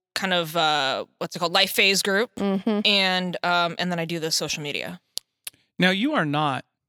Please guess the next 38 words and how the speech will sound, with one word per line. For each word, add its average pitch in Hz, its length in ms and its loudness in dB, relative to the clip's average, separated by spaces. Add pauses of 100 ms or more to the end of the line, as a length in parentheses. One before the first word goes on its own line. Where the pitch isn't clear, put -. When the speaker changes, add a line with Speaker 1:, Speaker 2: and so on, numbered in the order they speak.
(640)
Speaker 3:
a - 80 0
youth, 156 560 -2 (540)
a 135 200 0
kid, 151 420 0 (180)
or 156 160 2
a 147 80 -2
high 156 120 -4
schooler, 117 440 -6
correct? 147 400 -2 (160)
Speaker 1:
That 156 140 -4
is - 120 -2
correct. - 640 -2
Speaker 3:
Or 131 80 0
a 127 40 -4
college 143 320 0
student. 131 240 -4 (180)
Speaker 1:
Nope. 208 100 0
Speaker 3:
Hey, 254 60 10
Speaker 2:
Or 294 40 10
young 320 80 10
Speaker 3:
interesting. 277 280 8
Speaker 2:
adult, 269 280 6
yeah. 269 100 6
Speaker 3:
So 262 80 8
you 247 160 4
can 240 180 2
volunteer 175 520 2
for 233 140 2
things 240 300 2
at 139 120 0
church 180 380 2
that 139 100 2
you're 139 180 2
not 185 160 -2
specifically 185 640 0
a 120 80 2
part 139 320 0
of? 285 280 -2